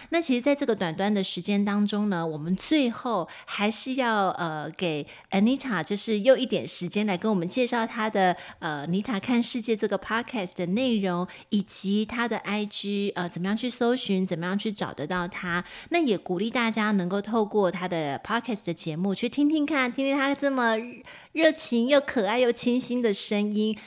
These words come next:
当然她的内容一定会让你超，就是会觉得物超所值。对，因为她在内容上面，她真的是很用心的去，再去做经营。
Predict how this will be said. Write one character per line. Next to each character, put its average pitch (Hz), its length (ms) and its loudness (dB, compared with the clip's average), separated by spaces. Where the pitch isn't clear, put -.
当 294 300 2
然 196 340 2
她 208 220 -2
的 202 160 -2
内 208 340 4
容 156 420 -4
一 185 140 -4
定 220 200 -2
会 208 160 0
让 190 300 -2
你 147 240 -10
超， 185 360 -4
就 226 120 -4
是 214 160 -2
会 202 160 -2
觉 175 140 -2
得 - 80 0
物 220 200 0
超 175 280 -4
所 127 300 -6
值。 120 420 -12
对， 190 140 2
因 185 100 0
为 220 100 0
她 214 140 -2
在 220 120 -2
内 226 140 4
容 185 140 0
上 196 180 -2
面， 190 120 -2
她 190 80 -2
真 190 140 -4
的 180 100 0
是 - 180 -6
很 170 220 -4
用 180 160 0
心 185 220 -6
的 165 100 -4
去， 175 180 -8
再 196 220 -6
去 180 160 -8
做 175 160 -4
经 160 380 -6
营。 156 320 -12